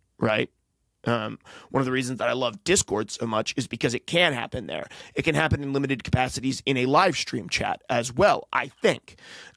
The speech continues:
Um, but it is very rare for it to happen over s-, a platform like Instagram, for example,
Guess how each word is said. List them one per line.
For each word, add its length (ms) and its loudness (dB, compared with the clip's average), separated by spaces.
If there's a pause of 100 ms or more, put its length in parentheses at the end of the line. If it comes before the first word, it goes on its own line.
Um, 380 4 (160)
but 340 0 (260)
it 200 2 (240)
is 160 0
very 400 4
rare 240 0
for 160 0
it 80 0
to 80 -6
happen 260 -2
over 360 4
s-, 120 -6
a 120 -12
platform 360 2
like 120 0
Instagram, 580 -2
for 160 0
example, 560 -4